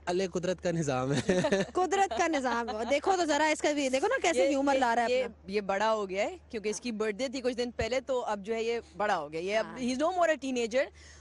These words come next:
Speaker 3: और, uh, I
Speaker 1: बड़ा
Speaker 3: think
Speaker 1: होना है अब, सारी जिंदगी तो छोटा नहीं रहना।
Speaker 3: ये बात भी ठीक है, अब बो-, सिर्फ उम्र में नहीं but बॉलिंग के तजर्बे में भी बड़े हो गए।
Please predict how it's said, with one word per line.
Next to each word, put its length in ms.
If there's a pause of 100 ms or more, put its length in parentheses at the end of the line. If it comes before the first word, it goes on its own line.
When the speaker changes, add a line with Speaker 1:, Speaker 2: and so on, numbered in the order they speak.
(120)
Speaker 3:
और, 220
uh, 60
I 40
Speaker 1:
बड़ा 540
Speaker 3:
think 140
Speaker 1:
होना 220
है 100
अब, 100
सारी 280
जिंदगी 440
तो 120
छोटा 280
नहीं 140
रहना। 200
Speaker 3:
ये 120
बात 260
भी 140
ठीक 240
है, 60
अब 100
बो-, 320
सिर्फ 180
उम्र 280
में 120
नहीं 140
but 120
बॉलिंग 340
के 60
तजर्बे 380
में 140
भी 80
बड़े 240
हो 100
गए। 260